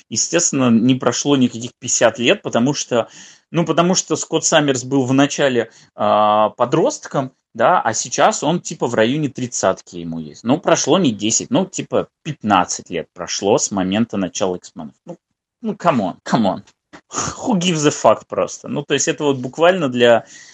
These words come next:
людей, которые, вот, вот библиотекарь, вот, говорят, librarian, вот он ведёт хронику, может быть, даже считает, сколько новогодних спешалов прошло, которое является чёткой индикацией того, что прошёл год.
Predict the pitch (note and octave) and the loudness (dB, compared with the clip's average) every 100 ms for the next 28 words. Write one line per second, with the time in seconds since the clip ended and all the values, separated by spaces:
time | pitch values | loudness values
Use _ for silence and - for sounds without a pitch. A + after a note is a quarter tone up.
0 | _ - A#2 A#2+ D3 D#3 B2+ C3 B2 B2+ | _ -8 -6 -4 -4 -2 0 2 2 2
1 | D3 E3 C#3+ D3+ C3+ C3 - F#2 F2+ F#2+ | 2 2 0 0 4 4 2 -2 -2 -6
2 | - F#2 G#2+ C3 A#2+ A2+ A2 F#2+ E2+ E2 | -6 -8 2 2 4 2 4 4 2 -4
3 | F#2 A#2 B2+ G#2+ A#2 A#2+ B2+ E3 - - | -8 -4 -4 -4 -4 -2 0 -2 0 2
4 | A#2+ A#2+ G2+ F#2 - - - B2+ E3 D#3 | 4 4 4 -4 -12 -16 -8 0 0 0
5 | B2+ B2+ B2 C#3 B2+ - - D#3 D3 - | -4 0 2 2 -2 -8 0 2 2 -2
6 | D#3 D3+ D3+ C3+ B2 B2 C3+ C3 C3 - | 0 0 0 2 2 4 2 2 -2 -4
7 | - C3 G#2+ - F2+ F2+ - G2 - C#3 | 0 2 2 0 -4 -4 -6 -8 -2 0
8 | D3 A2 A2+ G#2+ G#2 A2+ - A#2+ - _ | 0 -2 -2 -2 2 0 2 -2 -2 _
9 | - - A#2 - C3+ A#2+ A2 - B2 B2 | -16 0 0 2 -2 -2 -2 0 0 0
10 | G#2 A2+ - A2+ - A2 - A#2 A2 G2 | -4 -4 -4 -8 2 2 2 -2 -2 -4
11 | E2+ | -8